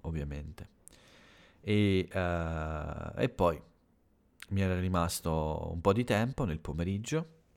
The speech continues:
prima del mio appuntamento con la dentista, eh, ho deciso di completare un po',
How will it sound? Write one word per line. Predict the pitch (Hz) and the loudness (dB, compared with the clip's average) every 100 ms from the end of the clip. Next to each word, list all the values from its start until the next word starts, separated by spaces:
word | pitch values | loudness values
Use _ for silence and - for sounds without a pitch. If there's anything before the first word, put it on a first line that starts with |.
| _ _ - _ _ | _ _ -20 _ _
prima | - 95 95 87 | -4 0 2 2
del | 80 82 | 0 -2
mio | 80 85 85 80 78 76 | -2 -2 0 0 -2 -6
appuntamento | - 98 90 87 87 85 82 - - _ - | -6 -6 -2 0 0 -2 -4 -10 -16 _ -12
con | 80 | -6
la | 76 | -2
dentista, | 87 82 98 87 - - 156 - - - - - - - _ _ - | -2 -2 -2 -2 -2 -4 -8 -14 -20 -20 -20 -20 -20 -20 _ _ -8
eh, | 85 82 95 | -6 -4 -2
ho | - | 2
deciso | 120 101 - 95 | 4 4 2 0
di | 87 87 | 0 -2
completare | - 117 104 95 95 92 85 82 82 | 0 2 2 2 0 0 0 -2 -4
un | 80 | -8
po', | - - - | -6 -8 -8